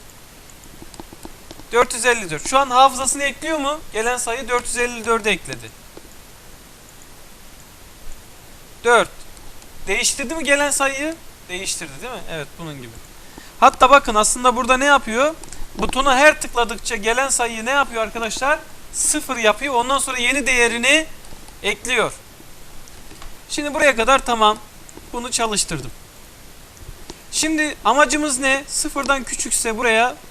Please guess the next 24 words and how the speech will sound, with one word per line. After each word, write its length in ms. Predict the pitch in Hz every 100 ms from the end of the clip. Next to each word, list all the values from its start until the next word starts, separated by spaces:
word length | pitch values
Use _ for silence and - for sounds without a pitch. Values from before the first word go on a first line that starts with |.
| - -
büyükse 440 | 262 240 - 247
şuraya 340 | 233 254 226 220
ekleyecek. 520 | 214 185 151 139 -
Bakalım 300 | 202 190 160
sol 200 | - 180
tarafa, 360 | 151 135 135 220
bakalım. 340 | 247 208 151 - - - - - -
Bunu 200 | 262 294
nasıl 240 | 330 285
yapıyorum 400 | 247 226 220 214
arkadaşlar? 640 | 214 214 214 196 233 285 330 - - - - 202
Eğer 320 | 247 311 302
yapıyorduk 600 | 254 226 208 175 170 -
biz 140 | 170
struct'ta, 560 | - - 170 160 - 170
değil 120 | 320
mi? 200 | 269 156 - - - - -
Burada 300 | 196 269 302
da 120 | 277
bunun 220 | 269 269
İngilizcesi 600 | 269 269 269 247 254 247
olan 240 | 226 262 302 -
if 200 | 277 285 - 196
var. 180 | 135